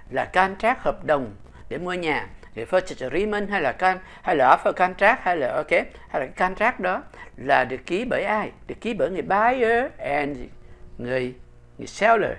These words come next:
Đó là hai bên, một bên người bán và một người mua. Ok, họ đồng ý với tất cả những điều kiện họ đã đưa ra và giá tiền của căn nhà đó. Thì nếu hai bên đồng ý và ký tên vào rồi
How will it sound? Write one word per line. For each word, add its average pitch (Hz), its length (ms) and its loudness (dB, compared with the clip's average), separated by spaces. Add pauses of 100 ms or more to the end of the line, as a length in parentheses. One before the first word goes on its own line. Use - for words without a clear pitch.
(420)
Đó 165 260 8
là 143 200 4 (280)
hai 214 280 4
bên, 240 280 -2 (180)
một - 200 -12
bên 202 240 -2
người 135 320 -2
bán 160 400 4
và 151 80 0
một 143 100 -4
người 135 340 -6 (240)
mua. 190 300 4 (240)
Ok, 151 180 -2 (540)
họ 120 220 0
đồng 139 200 -6
ý 202 160 -2
với 269 80 -4
tất - 200 -6
cả 147 80 0
những 185 140 -4
điều 143 120 0
kiện 120 260 -6
họ 120 300 -4
đã 139 120 -2
đưa 208 180 0
ra 214 220 0 (120)
và 131 80 -4
giá 151 280 4
tiền 156 340 0 (220)
của 131 100 -4
căn 180 200 -4
nhà 139 140 0
đó. 143 180 4 (420)
Thì 123 100 -8
nếu 160 180 0
hai 226 160 8
bên 214 120 2
đồng 147 160 -2
ý 165 160 -2
và 233 100 -4
ký 220 260 -6
tên 196 140 2
vào 147 180 2
rồi 120 180 -2